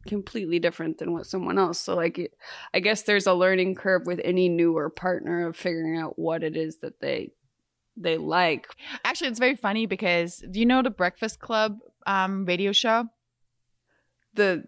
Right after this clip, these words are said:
Speaker 1: Breakfast Club, the, the movie?
Speaker 2: No, it's a radio show. Um,
Speaker 1: Oh, oh, okay. Sorry.
Speaker 2: Yeah, it's a radio show, and it's hosted by Charlemagne.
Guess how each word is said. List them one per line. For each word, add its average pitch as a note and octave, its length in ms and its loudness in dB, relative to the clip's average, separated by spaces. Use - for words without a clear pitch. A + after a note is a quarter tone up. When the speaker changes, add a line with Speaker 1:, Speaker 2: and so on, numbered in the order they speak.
Speaker 1:
Breakfast G#3 520 -2
Club, F3+ 300 0
the, D#3+ 360 -2
the D#3 440 -4
movie? G3+ 540 -4
Speaker 2:
No, G#3 180 6
it's G#3+ 140 2
a A#3+ 100 2
radio F#3+ 400 2
show. B2+ 640 -6
Um, D3+ 280 2
Speaker 1:
Oh, G#3+ 600 6
oh, F#3 200 6
okay. F3 200 -4
Sorry. - 300 -6
Speaker 2:
Yeah, D#3+ 180 -2
it's E3+ 100 -4
a - 20 -2
radio F3 260 2
show, E3+ 380 6
and E3 100 2
it's E3 140 -6
hosted F#3 280 -2
by D#3+ 100 2
Charlemagne. D#3+ 880 0